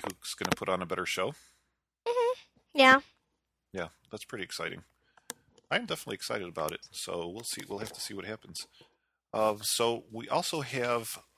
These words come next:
Speaker 1: some other stuff that's going on. Um, in addition to the draft, we have Battleground this Sunday. You excited about that?
Speaker 2: Yes.
Speaker 1: Yeah. So, uh, we have, I think there's eight matches that have been set for Battleground.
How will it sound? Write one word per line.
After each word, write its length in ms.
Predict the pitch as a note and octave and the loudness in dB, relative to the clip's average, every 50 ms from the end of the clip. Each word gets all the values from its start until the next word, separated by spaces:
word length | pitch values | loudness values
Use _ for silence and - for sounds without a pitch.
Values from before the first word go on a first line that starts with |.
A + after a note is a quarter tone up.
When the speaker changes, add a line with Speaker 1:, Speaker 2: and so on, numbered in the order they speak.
| - - | -10 -8
Speaker 1:
some 180 | - - G#2 | -6 -4 -2
other 160 | B2 D#3 C#3 | -2 -2 -2
stuff 300 | - - - G#2 - - - | -2 -2 -2 -2 -2 -4 -10
that's 220 | - - - - | -10 -12 -10 -10
going 280 | - - G2+ F#2+ F2+ F2+ | -6 -2 -2 -2 0 2
on. 280 | F2+ F2+ F#2 G2 A2 A#2 _ _ _ _ _ _ _ _ _ _ _ _ - | 2 2 2 2 0 -6 _ _ _ _ _ _ _ _ _ _ _ _ -2
Um, 400 | G2 F#2+ F#2+ F#2 F#2+ F#2+ F#2 F#2 | 2 2 2 2 2 0 -2 -4
in 140 | - G#2+ G2 | -8 -8 -8
addition 400 | F#2+ - - G#2+ - - G2+ F#2+ | -6 -6 -4 -2 -2 -2 -2 -4
to 120 | - - | -6 -6
the 100 | F#2+ F2+ | -6 -4
draft, 340 | - G2 G2 G#2 G#2 - - | 0 0 0 0 0 -4 -6
we 80 | G2+ F2+ | -6 0
have 280 | - A2+ G2 F2+ - - _ - - - - | 4 4 4 4 2 -6 _ -18 -18 -18 -18
Battleground 840 | F#2+ - - F#2+ G#2 A2 A2 G#2 F2+ F#2+ F#2 F2 E2+ E2 D#2+ E2+ E2 | -6 2 4 6 6 6 6 4 2 2 4 4 4 4 2 -2 -4
this 160 | F2 E2 - | -4 -4 -2
Sunday. 420 | - F2 E2+ E2+ E2+ E2 E2+ E2 - _ _ _ - | -2 -4 -2 0 0 0 0 0 -4 _ _ _ -14
You 100 | - F#2+ | -12 -10
excited 300 | F#2 - - G2 F#2+ F#2 F#2 | -8 -4 -2 0 0 0 0
about 200 | F2 F2 E2 - | 0 0 0 2
that? 180 | F#2 F#2 G#2+ - _ _ _ _ _ _ | 2 2 2 0 _ _ _ _ _ _
Speaker 2:
Yes. 380 | - C#4+ B3+ C4+ - - - - _ _ _ _ - | 2 2 2 2 0 -4 -14 -18 _ _ _ _ -6
Speaker 1:
Yeah. 180 | - F#3+ C#3 - - - - - - - _ _ _ _ _ _ _ _ | -2 -2 -2 -2 -4 -12 -20 -20 -20 -20 _ _ _ _ _ _ _ _
So, 400 | - - - G#2 G2+ G#2 G2+ A2 _ - | -4 -2 -2 -2 -2 -4 -6 -10 _ -2
uh, 240 | A2 G#2+ G#2+ G#2+ G#2+ | 0 2 2 2 2
we 120 | G#2+ A2 A2 | 0 0 0
have, 280 | C#3 C#3 B2+ B2+ - _ - | 0 -2 -2 -4 -12 _ -16
I 60 | - | -14
think 220 | - - E3 G3 - | -8 -8 -8 -6 -4
there's 280 | - A#2+ F#2+ - - - - - | -4 -4 -4 -4 -6 -6 -4 -2
eight 200 | F#2+ F#2 G#2 - _ _ _ | 0 0 -2 -2 _ _ _
matches 520 | - G#2+ F#2+ F#2 A2 - - A#2+ A#2+ A#2+ - | -4 -2 -2 -2 -2 -2 -2 -2 -2 -2 0
that 100 | G#2+ G2 | 2 4
have 220 | G2+ G#2 F#2+ - | 4 4 2 0
been 180 | - G#2 F#2 F2+ | -4 -6 -4 -4
set 360 | - - - G2 G2+ - - | -2 2 2 2 2 0 -4
for 140 | - - A2 | -10 -6 -2
Battleground. 500 | A2+ A2+ A2+ B2 B2 B2+ B2+ C3 C#3+ | 0 0 0 0 0 -2 -2 -2 -2